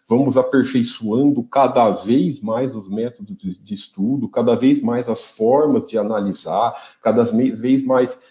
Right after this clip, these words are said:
é, buscar uma maneira simples, alguns conceitos nós vamos alterando, tira um conceito, coloca outro,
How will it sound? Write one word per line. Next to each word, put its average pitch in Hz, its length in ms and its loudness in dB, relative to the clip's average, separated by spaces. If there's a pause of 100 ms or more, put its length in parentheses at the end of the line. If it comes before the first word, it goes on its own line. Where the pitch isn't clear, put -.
(320)
é, 107 240 4
buscar 113 500 0
uma 131 180 4
maneira 120 420 2
simples, 131 800 0
alguns 110 340 0
conceitos - 880 -4 (600)
nós 110 240 2
vamos 113 240 4
alterando, 101 680 0
tira 117 340 -2
um 113 40 -6
conceito, 110 480 -4
coloca 101 400 -2
outro, 101 560 0